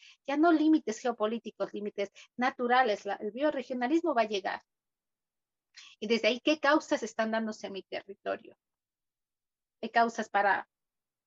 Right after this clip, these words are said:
protegernos de la minería o causas para protegernos de la deforestación? ¿Qué causas? Y derechos de la madre tierra, naturaleza, ¿cómo pueden ayudarnos ante estas causas?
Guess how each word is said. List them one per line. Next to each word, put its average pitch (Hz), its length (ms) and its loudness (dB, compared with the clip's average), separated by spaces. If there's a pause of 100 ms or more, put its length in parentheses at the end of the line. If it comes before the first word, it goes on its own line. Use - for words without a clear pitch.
(480)
protegernos 233 580 0
de 220 80 0
la 202 100 0
minería 214 560 2
o 214 140 -6
causas 220 340 0
para 208 220 -2
protegernos 214 500 -6
de 208 100 0
la 208 100 0
deforestación? 202 800 -4
¿Qué 254 200 -18
causas? - 640 -4 (400)
Y 214 100 -8
derechos 226 400 -2
de 226 100 -4
la 214 120 0
madre 202 260 -2
tierra, 240 200 -6
naturaleza, 233 500 -6
¿cómo 240 260 -4
pueden 240 280 -2
ayudarnos 226 720 0
ante 202 260 -6
estas - 300 -10
causas? - 520 -18